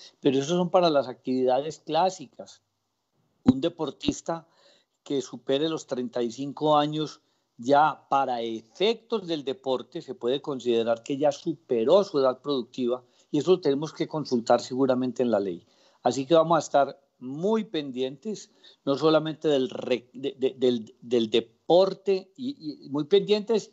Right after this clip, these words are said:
y ayudando y contribuyendo y haciendo propuestas, porque una cosa es el deporte de competencia, que lo tendremos que impulsar, impulsar esas regiones de Colombia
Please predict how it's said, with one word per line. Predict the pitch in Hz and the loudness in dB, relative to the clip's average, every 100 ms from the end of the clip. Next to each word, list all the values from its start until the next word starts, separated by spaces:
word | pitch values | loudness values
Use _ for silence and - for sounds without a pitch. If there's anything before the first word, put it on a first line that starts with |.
| _ - | _ -6
y | 165 147 | 2 2
ayudando | 131 113 120 131 160 131 120 190 220 _ _ _ _ - | 2 -2 -2 2 2 2 -2 -4 -6 _ _ _ _ -12
y | 135 | -10
contribuyendo | - 147 139 165 196 214 190 190 190 190 190 185 | -4 -2 -2 -2 0 0 2 4 4 0 0 0
y | 147 131 123 | 0 -4 -4
haciendo | 117 151 160 196 196 | -4 -8 -6 -6 -2
propuestas, | 190 196 180 139 - 160 - _ _ - - - - | -2 2 0 0 -8 -12 -12 _ _ -20 -20 -20 -6
porque | 139 127 135 131 | -4 -2 0 0
una | 117 139 170 170 | -2 -4 -2 0
cosa | 180 156 170 | -2 2 4
es | 170 165 - _ - _ - | 4 0 -6 _ -20 _ 0
el | 120 107 | 0 2
deporte | 110 - - 190 202 - | -2 -2 4 4 4 0
de | 202 185 | 0 0
competencia, | 170 160 156 139 123 107 98 - 95 _ _ | -4 -8 -6 -4 -4 -6 -10 -14 -16 _ _
que | 117 | -4
lo | 110 110 | -4 -6
tendremos | - 95 98 123 175 202 196 | -6 -4 4 6 6 4 2
que | 185 | 2
impulsar, | 175 - 160 - 113 90 _ _ _ _ _ | 0 0 -2 0 -4 -4 _ _ _ _ _
impulsar | 147 143 151 143 170 190 | -4 -2 -2 2 2 4
esas | 196 202 | 4 2
regiones | 180 156 165 185 | 0 -4 -6 -8
de | 180 | -8
Colombia | 147 139 151 165 180 | -8 -10 -6 -6 -6